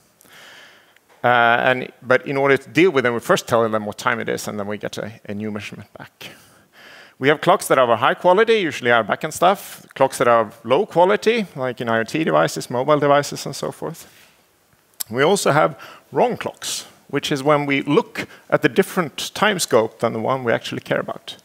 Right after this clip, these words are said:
Sometimes this is okay. We use the wrong time scope as a proxy. Um, and some clocks we control. Some clocks, uh, we can trust in their value,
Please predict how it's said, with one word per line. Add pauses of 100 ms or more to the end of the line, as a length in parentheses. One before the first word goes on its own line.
(160)
Sometimes
this
is
okay.
We
use
the
wrong
time
scope
as
a
proxy. (1900)
Um, (240)
and
some
clocks
we
control. (760)
Some
clocks,
uh, (160)
we
can (100)
trust
in
their
value,